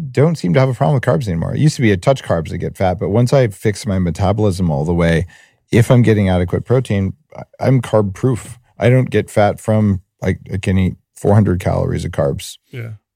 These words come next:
Speaker 2: Well, your insulin sensitivity is probably a lot better,
Speaker 1: Yeah.
Speaker 2: uh, than it used to be. And that's, um,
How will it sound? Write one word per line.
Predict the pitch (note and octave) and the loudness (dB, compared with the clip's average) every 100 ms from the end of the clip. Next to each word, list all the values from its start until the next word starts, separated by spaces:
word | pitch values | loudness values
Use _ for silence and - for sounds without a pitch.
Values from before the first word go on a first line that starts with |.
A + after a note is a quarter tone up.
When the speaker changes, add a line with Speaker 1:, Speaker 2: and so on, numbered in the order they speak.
| - | -6
Speaker 2:
Well, | C3 | -4
your | D3 | -2
insulin | D#3 C#3+ B2 | -4 -2 -2
sensitivity | C3+ A#2 A#2 C3 A#2+ | -2 -4 -2 -2 -2
is | |
probably | G#2 A2+ A2+ | -2 -2 -2
a | G#2 | -2
lot | G#2+ A2+ A2 - | 0 2 0 -2
better, | A#2+ A2 A2 - | -4 -4 -6 -8
Speaker 1:
Yeah. | - - | -12 -6
Speaker 2:
uh, | A2 G#2 | -6 -4
than | A2+ | -4
it | B2+ | -2
used | B2 A#2+ | -2 -2
to | |
be. | A#2 A2 G#2+ _ _ _ _ | -2 -2 -4 _ _ _ _
And | D3 C#3+ | 4 6
that's, | F#3 F#3+ - - | 6 2 -6 -8
um, | E3 D3 C3+ C3 C#3 | -2 0 0 -2 -6